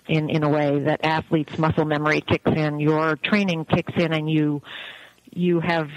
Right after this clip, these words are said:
you know, good, solid hands and very careful hands, and you watch for these signs of danger. And that's what I was looking for. I was really, um, my greatest fear was not that I couldn't handle the material or that I might damage something, but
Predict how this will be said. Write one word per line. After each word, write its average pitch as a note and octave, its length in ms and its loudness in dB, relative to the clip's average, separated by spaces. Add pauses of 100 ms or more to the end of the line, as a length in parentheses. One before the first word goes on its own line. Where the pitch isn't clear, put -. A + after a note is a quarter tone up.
(220)
you F#3 80 0
know, D#3 160 0
good, F3+ 320 0
solid D#3+ 320 2
hands D#3 400 -2
and D3 120 -2
very D3 180 2
careful D#3 440 0
hands, D3 380 -2
and C#3+ 180 0
you C#3 380 2 (480)
watch F#3 440 2
for F3 140 2
these D#3 240 0 (400)
signs F3 540 2
of D#3 300 2 (580)
danger. F3+ 600 2
And E3 240 0
that's B3 240 0
what F#3+ 100 2
I E3 100 2
was D#3+ 160 2
looking F#3 260 -2
for. D#3 140 0
I D3+ 140 2
was D3+ 200 0
really, F3 420 0 (680)
um, D#3 340 0 (160)
my F3+ 220 2
greatest G#3 400 2 (120)
fear E3+ 240 2
was D#3 140 0
not G3 280 0
that E3+ 220 0
I E3+ 120 2
couldn't D#3+ 360 -4
handle F3+ 460 0
the D#3 60 -2
material F3 500 2
or D#3+ 80 2
that D3+ 100 0
I D#3+ 60 0
might D#3 220 -2
damage G3+ 360 2
something, D#3+ 340 0
but E3 300 0